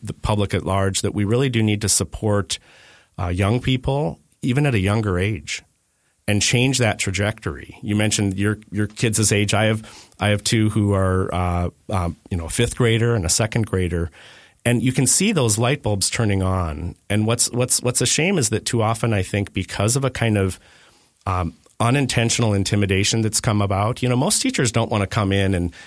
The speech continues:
and have their, uh, political views front and center. But they do wanna talk about these important, uh, current events. And oftentimes what'll happen is a building principal or a superintendent, legal counsel says, "You know what, we really don't wanna have a melee here.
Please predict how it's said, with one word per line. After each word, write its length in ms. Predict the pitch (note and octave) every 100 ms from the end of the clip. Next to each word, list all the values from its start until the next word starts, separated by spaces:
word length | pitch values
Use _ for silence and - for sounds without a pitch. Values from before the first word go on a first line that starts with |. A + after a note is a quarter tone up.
| -
and 160 | F#2 G2+
have 240 | G#2 G2+
their, 500 | G#2+ G2 F#2+ F#2+ -
uh, 120 | F2+
political 500 | F2+ A2+ G2+ G#2 G2+
views 320 | F2 F2+ F2+ -
front 300 | - F2+ F2
and 100 | E2
center. 480 | F2 F2 D#2 - - _ - - _ _
But 140 | - A#2+
they 120 | B2+
do 120 | G#3
wanna 200 | B3 F3+
talk 340 | - C3+ F3
about 240 | D#3+ G2 -
these 180 | F#2+ F#2+
important, 580 | F2 G2 G2 G2+ F#2 - -
uh, 440 | F#2 F2 D#2+ E2 - - -
current 240 | - G#2
events. 480 | F#2 F#2 A#2 - - _ _ -
And 120 | G#2
oftentimes 440 | C3+ G3+ F3 C3+
what'll 200 | B2 A2
happen 360 | G#2 G#2+ - G2
is 200 | F2+ E2
a 40 |
building 380 | E2+ G2 A2 G2+
principal 800 | F2 G2 - G#2 G#2+ G#2+ B2 - -
or 100 | E2
a 40 |
superintendent, 880 | - A2+ A2 G2 F#2 F#2+ G2 G#2 -
legal 260 | G#2 G#2+ A2+
counsel 400 | - G2+ - A#2
says, 320 | - F#2+ F2+ - - -
"You 80 | -
know 140 | D#3 C#3+
what, 220 | B2+ -
we 100 | A#2+
really 160 | A#2+
don't 160 | G#2 G2
wanna 200 | E2+ E2
have 140 | E2+
a 40 | D#2+
melee 420 | E2 E2+ D#2+ D2+
here. 300 | D#2 D#2 -